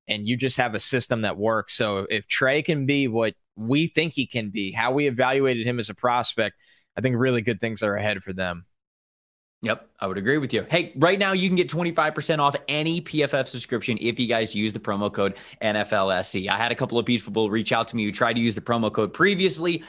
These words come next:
Speaker 2: and the promo code wasn't working for 'em. It does now. I, I promise you, it does now. Go to P F F dot com, use the promo code N F L S E. What do you get with the P F F subscription? Well, you get all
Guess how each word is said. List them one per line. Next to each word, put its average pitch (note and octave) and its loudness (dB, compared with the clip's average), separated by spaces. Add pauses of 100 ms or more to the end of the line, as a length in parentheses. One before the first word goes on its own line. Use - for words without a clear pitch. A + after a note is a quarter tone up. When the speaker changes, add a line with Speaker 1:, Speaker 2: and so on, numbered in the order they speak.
(140)
Speaker 2:
and C3+ 2
the C#3+ 0
promo D3+ 2
code D3 4
wasn't C3+ 2
working D#3 2
for D#3 0
'em. D3+ 0 (300)
It D#3+ 2
does D#3+ 4
now. B2 0 (140)
I, A#2+ 2
I - 2
promise C#3+ 2
you, G#2+ 0
it A2 0
does D3+ 4
now. C3+ 0 (220)
Go C#3 6
to C#3+ 2
P D3 2
F C3+ 0
F C3 0
dot A#2+ 0
com, A#2 0
use A#2+ 0
the A#2+ -8
promo B2 0
code A2 2
N A#2 0
F A2 -2
L G#2 0
S G2+ -4
E. A2 -2 (160)
What A#2+ 2
do C#3 4
you D3+ 2
get D#3 4
with D#3 0
the D3+ 0
P D#3 0
F C#3+ 0
F C#3 0
subscription? C3 -4
Well, A#2+ 0 (200)
you A2 -4
get C3 2
all C3 4